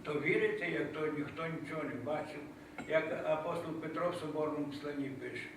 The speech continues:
"Появляться глузії на світі і будуть казати, де обітниця приходу Божого?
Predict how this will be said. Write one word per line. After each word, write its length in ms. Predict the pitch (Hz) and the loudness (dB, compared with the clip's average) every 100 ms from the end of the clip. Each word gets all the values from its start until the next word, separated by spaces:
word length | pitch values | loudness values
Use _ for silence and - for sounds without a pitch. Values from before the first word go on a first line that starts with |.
| - - - - - | -14 -16 -14 -16 -6
"Появляться 680 | 156 170 220 196 180 - 175 | 2 8 10 10 6 4 0
глузії 800 | - 180 175 196 240 254 - - - - - - 156 | 2 2 2 2 -2 0 0 -2 -4 -10 -12 -6 0
на 120 | 165 | 0
світі 460 | - 160 156 - 147 | 0 0 2 2 -2
і 40 | |
будуть 380 | 156 220 208 - - - | 0 2 2 0 -4 0
казати, 640 | 190 185 190 156 - 131 - 156 | 2 4 4 4 2 -4 -4 0
де 240 | 165 262 - 143 | 6 8 6 0
обітниця 640 | 156 170 165 165 147 170 | -2 -2 -2 -2 -2 -2
приходу 640 | 165 175 170 - 127 127 123 - - - - - 139 | 0 2 2 0 -4 -4 -6 -10 -14 -14 -16 -14 -6
Божого? 520 | 156 160 - - - | 0 2 2 -2 -8